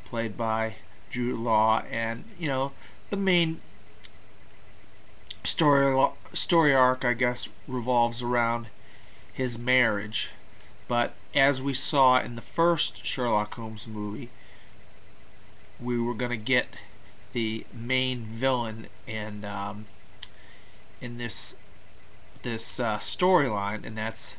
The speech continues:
Professor Moriarty. And he is nothing but sinister, and he does it, it's just so, um,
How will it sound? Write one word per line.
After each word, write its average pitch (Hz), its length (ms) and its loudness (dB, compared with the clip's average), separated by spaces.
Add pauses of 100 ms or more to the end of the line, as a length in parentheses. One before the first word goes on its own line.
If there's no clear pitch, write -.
(840)
Professor 120 500 0
Moriarty. 120 800 4 (420)
And 107 440 -4 (920)
he 151 500 6
is 113 320 -2
nothing 127 840 0 (800)
but 110 240 0 (160)
sinister, - 960 -2
and 123 160 -2
he 131 100 0
does 123 380 0
it, 110 100 -4 (640)
it's 143 180 -2
just 127 200 -2
so, 123 720 2
um, 104 400 0